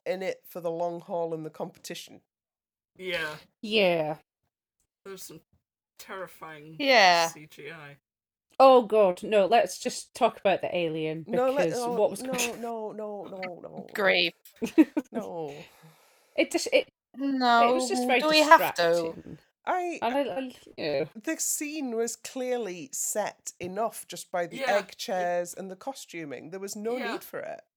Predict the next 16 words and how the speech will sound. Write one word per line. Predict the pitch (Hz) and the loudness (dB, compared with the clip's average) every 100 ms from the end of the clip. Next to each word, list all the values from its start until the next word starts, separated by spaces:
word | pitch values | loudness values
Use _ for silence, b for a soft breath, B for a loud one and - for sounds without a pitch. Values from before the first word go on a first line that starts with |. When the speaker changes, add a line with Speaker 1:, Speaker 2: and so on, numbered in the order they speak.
| _ _ _ _ _ | _ _ _ _ _
Speaker 2:
And, | 202 220 - | -16 -12 -10
and | |
Speaker 3:
Exactly. | 226 269 285 _ - - | -4 -4 -4 _ -8 -8
Speaker 2:
to | |
be | 220 | -4
honest, | 233 220 202 - | -6 -6 -10 -8
the | |
song, | 214 - 226 170 147 _ | -8 -8 -10 -16 -20 _
it's | 208 226 | -12 -10
like | 214 214 | -10 -14
they | 180 196 | -16 -14
didn't, | 190 214 233 190 _ _ | -12 -12 -12 -18 _ _
they | 180 185 _ | -18 -18 _
did | 202 190 | -18 -16
not | 202 185 | -18 -16
need | 190 190 165 156 | -16 -14 -14 -18